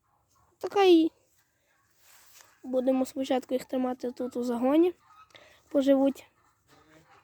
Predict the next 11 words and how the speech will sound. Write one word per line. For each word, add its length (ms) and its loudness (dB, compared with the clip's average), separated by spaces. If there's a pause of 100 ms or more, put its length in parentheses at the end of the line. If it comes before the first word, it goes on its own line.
(2000)
декілька 600 -2 (1300)
днів. 360 2 (760)
А 80 -4
там 220 2
уже 260 2 (540)
будемо 340 0
перегонити 680 -2
їх 240 -4
до 500 -4
цього. 360 -12 (920)
Циганка! 640 4